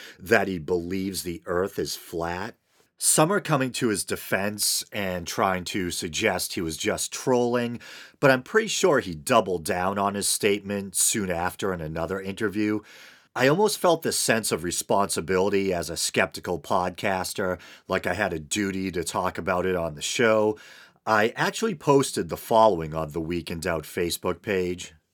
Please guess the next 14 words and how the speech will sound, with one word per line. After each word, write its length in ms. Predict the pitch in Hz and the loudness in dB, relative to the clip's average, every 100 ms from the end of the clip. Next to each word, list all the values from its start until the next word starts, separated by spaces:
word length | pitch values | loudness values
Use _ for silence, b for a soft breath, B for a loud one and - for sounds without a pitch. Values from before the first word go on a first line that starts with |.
| _ - | _ -6
"So 280 | - 160 | 4 8
I've 200 | 139 131 | 8 6
been 200 | 110 120 | 4 2
contemplating 840 | - 170 180 147 104 - 110 101 98 | 6 6 6 4 -6 0 4 4 2
debunking 560 | 90 78 113 107 113 90 | -2 2 4 4 0 -2
the 120 | 90 | 0
whole 220 | 117 107 | 6 6
flat 420 | - 117 123 123 120 | 4 2 4 4 4
earth 220 | 135 131 | 2 2
thing 320 | - 90 82 | -2 -2 -2
for 180 | - 85 | -4 -4
the 100 | 85 | -2
next 380 | 90 78 - 98 | -4 -4 -2 -2
episode. 580 | 78 - - 78 71 | -4 -4 -2 -2 -4